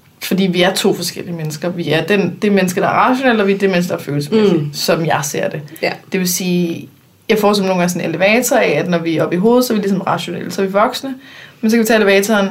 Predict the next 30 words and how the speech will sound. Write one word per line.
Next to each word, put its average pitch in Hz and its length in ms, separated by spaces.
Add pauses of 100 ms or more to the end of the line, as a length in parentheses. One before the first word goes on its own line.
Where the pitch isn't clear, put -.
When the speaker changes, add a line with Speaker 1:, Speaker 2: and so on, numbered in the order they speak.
Speaker 1:
ned 190 420
i, 156 200
øh, 170 320
i 170 120
maven 247 380
dernede, 208 240
hvor 180 260
at 175 160
vi 175 80
bliver 170 180
et 165 80
lille 175 140
barn. - 260 (100)
Speaker 2:
Mm. 196 480 (180)
Speaker 1:
Og 190 120
det 185 100
er, 185 60
når 180 180
der 175 80
er 170 200
følelser 277 300
på 269 60
spil, 220 260
så 226 80
er 214 40
vi 196 60
det 190 80
lille 180 160
barn. - 340
Speaker 2:
Ja. 190 120